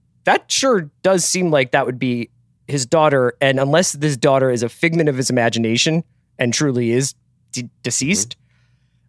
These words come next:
Speaker 1: I imagine that this is, like, a long con, like, his daughter has now gotten close to his oldest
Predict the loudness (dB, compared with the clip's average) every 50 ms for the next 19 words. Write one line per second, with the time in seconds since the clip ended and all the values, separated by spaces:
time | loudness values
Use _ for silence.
0 | _ _ 0 0 2 0 0 -2 -4 -2 0 2 4 4 4 2 2 2 2 0
1 | 0 0 -2 -2 0 0 -2 -2 0 0 0 0 0 -2 -6 -14 -6 _ 0 0
2 | 0 2 2 2 2 2 0 0 0 0 2 2 2 0 0 -2 -2 -2 -2 -2
3 | -4 -4 -4 -4 -4 -4 -2 0 0 0 2 2 2 0 0 0 0 0 0 0
4 | 0 0 0 0 -2 -2 -2 -6 -8 -4 -4 -2 -2 -2 -4 -6 -6 -4 -4 -4
5 | -4 -4 -4 -4 -4 -4 -6 -6